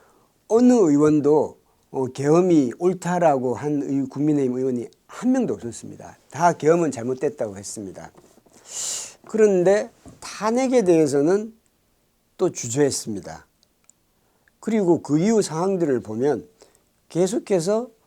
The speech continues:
어, 계엄은 잘못된 것이라고 말은 하지만 윤석열 대통령을 오히려 옹호하고 그리고 방어하는 논리로만 계속 진행해 왔습니다.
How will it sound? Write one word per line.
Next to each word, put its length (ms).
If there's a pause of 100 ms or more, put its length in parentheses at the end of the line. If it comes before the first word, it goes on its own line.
(340)
어, 680
계엄은 380
잘못된 520
것이라고 680
말은 420
하지만 500 (460)
윤석열 580
대통령을 1600
오히려 500
옹호하고 1000 (500)
그리고 760 (160)
방어하는 640
논리로만 760 (120)
계속 540 (1160)
진행해 380
왔습니다. 600